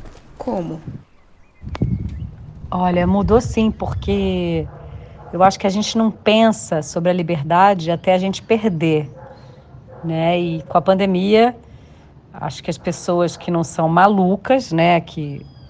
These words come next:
Speaker 2: não fazem isolamento e estão aí vivendo uma vida normal, é, não têm essa noção, mas as pessoas conscientes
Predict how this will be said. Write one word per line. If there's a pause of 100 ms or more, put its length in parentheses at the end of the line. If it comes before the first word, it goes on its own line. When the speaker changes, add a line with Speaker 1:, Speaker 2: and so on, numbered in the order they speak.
Speaker 2:
não
fazem
isolamento
e
estão
aí
vivendo
uma
vida
normal, (640)
é,
não
têm
essa
noção,
mas
as
pessoas
conscientes